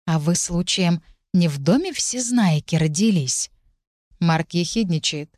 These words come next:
«А у вас аргументы закончились?»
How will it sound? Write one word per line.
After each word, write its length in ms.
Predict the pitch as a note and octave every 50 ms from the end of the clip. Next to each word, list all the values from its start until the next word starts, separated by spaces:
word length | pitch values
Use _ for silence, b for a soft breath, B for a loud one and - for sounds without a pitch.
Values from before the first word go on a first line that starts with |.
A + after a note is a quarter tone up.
| _ _ _ _ _ _ _ _ _ _ _
«А 100 | - E3
у 140 | E3 F3 F3+
вас 200 | F3 F#3+ F#3+ -
аргументы 540 | G3 F#3+ F#3 F#3+ G3+ G#3+ B3 C#4+ C4 - F#3+
закончились?» 720 | E3 F3 E3+ - E3+ E3 D#3+ - E3+ D#3+ D#3+ E3 - -